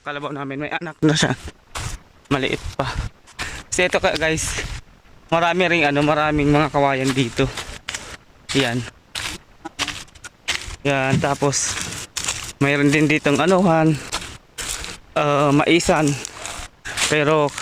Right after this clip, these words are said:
na-harvest na yung mais dito. Yan. Kasi ito yung kagubatan dito, guys, oh. Papasok pa kami dito sa may gubat, guys, para diyan kami dadaan.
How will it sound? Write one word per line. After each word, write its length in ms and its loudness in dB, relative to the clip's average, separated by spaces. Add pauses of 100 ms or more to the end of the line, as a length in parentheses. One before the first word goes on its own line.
(840)
na-harvest 560 2
na 160 4
yung 80 6
mais 160 0
dito. 320 2 (3000)
Yan. 240 -2 (1300)
Kasi 160 0
ito 160 0
yung 80 2
kagubatan 720 2
dito, 320 -2
guys, 160 -2
oh. 160 -4 (1400)
Papasok 400 -2
pa 160 -2
kami 160 0
dito 240 0
sa 160 2
may 160 2
gubat, 400 2
guys, 320 0
para 400 0 (800)
diyan 160 2
kami 240 2
dadaan. 400 0